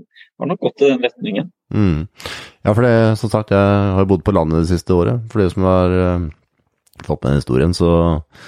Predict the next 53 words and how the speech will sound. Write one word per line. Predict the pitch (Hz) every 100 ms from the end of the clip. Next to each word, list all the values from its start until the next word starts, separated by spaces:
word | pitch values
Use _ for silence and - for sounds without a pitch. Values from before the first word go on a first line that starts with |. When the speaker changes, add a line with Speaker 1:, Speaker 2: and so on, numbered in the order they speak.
| - - - - -
Speaker 2:
ikke | 90 78
har | 73 78
fått | 95
med, | 95
mener | 107
jeg. | 127 - _
Så | - 110 110 107 104 104 101
for | 113
et | -
års | 104
tid | - 73
siden, | 80 82 92
Øyvind, | 92 90 104 135
så | 120 117 117 113 113 110
var | 104
vel | 107 113
i |
våren | 104 92 92 101
i | 101
fjor, | 92
tenker | 85 95 131
jeg, | - -
så | - 123 127 127
har | 117 95
jeg | 95
de | -
siste | 101 -
årene | 65 73
slitt | - 69
så | - 69
vanvittig | 67 76 64 - - _ - 78
med | 87
alltid | - - 67
å |
være | 90 107
sliten. | 87 _ -
Jeg | 85
var | 95 _ -
alltid | 87 - _ 113 123
gående, | 90 127 -
jeg | -
skjønte | - 98 - -
ikke | -
hva | 87 82
det |
var, | 87 101
jeg | 107
ble | 95 107
Speaker 1:
Mm. |
Speaker 2:
mer | 85 80
og | 95
mer | 98
tung. | 120 170